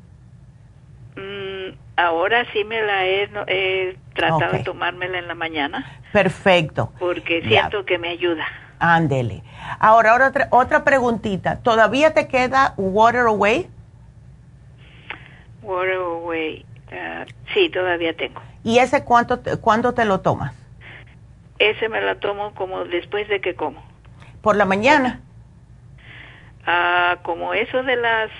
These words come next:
Speaker 1: once y media, doce.
Speaker 2: Ok, porque, eh, ¿no has notado si, al, si cuando tomas el Water Away al ratito comienzas a orinar y te quedas sin energía? ¿O es solamente después del desayuno?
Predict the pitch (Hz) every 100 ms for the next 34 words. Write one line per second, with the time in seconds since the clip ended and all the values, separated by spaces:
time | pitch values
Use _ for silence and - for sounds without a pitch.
0 | - 196 233 262 233 208 220 214 185 156
1 | - - - - - - - 196 - 180
2 | - - - - 262 262 254 247 - 214
3 | 226 196 247 240 262 320 - 320 311 247
4 | 233 277 285 269 233 233 202 226 214 -
5 | 214 208 208 208 214 254 254 214 226 233
6 | 240 214 202 208 220 214 196 190 180 214
7 | 226 220 190 196 208 233 226 214 208 190
8 | 190 220 - 208 180 202 214 247 240 240
9 | 240 247 294 233 180 - - 214 226 233
10 | 220 226 220 208 196 - 214 208 202 196
11 | 190 180 135 -